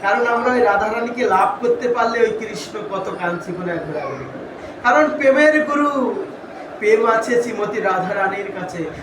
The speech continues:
প্রেম যেখানে, রাধারানীও তো সেখানে। প্রেমের ভাণ্ড শ্রীমতী রাধারানীর মধ্যে। তাই বললো, রাধারানীকে লাভ করতে পারলে কৃষ্ণকে আমাদের পাওয়া লাগবে না,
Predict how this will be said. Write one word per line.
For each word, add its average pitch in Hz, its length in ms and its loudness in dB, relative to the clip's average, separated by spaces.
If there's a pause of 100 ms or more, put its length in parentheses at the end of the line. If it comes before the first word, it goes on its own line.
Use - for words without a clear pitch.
(140)
প্রেম 240 340 4
যেখানে, 240 400 2
রাধারানীও 202 720 0
তো 262 60 -6
সেখানে। 185 560 -6 (320)
প্রেমের 247 460 6
ভাণ্ড 247 440 4
শ্রীমতী 240 380 -2
রাধারানীর 214 720 2
মধ্যে। 190 540 0 (260)
তাই 196 160 0
বললো, 202 220 -2
রাধারানীকে 185 720 0
লাভ - 300 4
করতে 220 280 -4
পারলে 185 500 0 (240)
কৃষ্ণকে 185 640 -6
আমাদের 185 460 -2 (140)
পাওয়া 170 260 0
লাগবে 247 320 4
না, 180 240 2